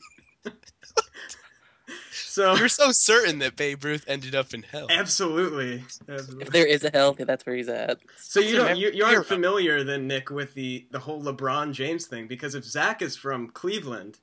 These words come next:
Speaker 3: Oh my God.
Speaker 1: that must mean that he hates LeBron James. Is that true, Zach?
Speaker 2: I don't hate anyone. I, uh, I could care less. I'm not a big basketball fan.
Speaker 3: Except
Speaker 2: Even though
Speaker 3: Pele. He hates Pele.
Speaker 2: <laughs> I don't.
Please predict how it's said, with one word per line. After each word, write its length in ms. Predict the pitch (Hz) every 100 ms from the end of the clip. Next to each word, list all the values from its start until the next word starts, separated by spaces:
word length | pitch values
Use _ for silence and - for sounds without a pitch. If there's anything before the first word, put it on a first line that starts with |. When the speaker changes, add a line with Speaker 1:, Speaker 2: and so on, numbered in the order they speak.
| _ -
Speaker 3:
Oh 40 |
my 100 | 127
God. 440 | 113 120 131 120 -
Speaker 1:
that 240 | - 135 -
must 300 | 139 143 -
mean 200 | 147 135
that 120 | 127
he 160 | 123 135
hates 300 | 123 139 -
LeBron 400 | 127 127 123 117
James. 420 | 117 131 101 -
Is 140 | 117
that 200 | 127 127 123
true, 360 | - 131 143 143
Zach? 260 | 139 139 143 _ _ _ _ _ _
Speaker 2:
I 140 | 240
don't 180 | 190 156
hate 160 | 139 113
anyone. 540 | 104 101 98 - 104 - _ _ _ _ _ _
I, 260 | 117 123 135
uh, 240 | 131 120 113 - _ -
I 120 | 151
could 180 | - -
care 220 | 123 113
less. 260 | 120 110 -
I'm 140 | 131
not 140 | 143 131
a 20 |
big 220 | 120 113
basketball 480 | 98 104 - - 95
fan. 180 | - -
Speaker 3:
Except 260 | - 180 156
Speaker 2:
Even 160 | 151
though 60 | 143 123
Speaker 3:
Pele. 100 | 131
He 100 | 151
hates 240 | 139 139
Pele. 320 | - 120 117 - - - 214
Speaker 2:
<laughs> 340 | - - -
I 20 |
don't. 480 | 233 233 - 202 175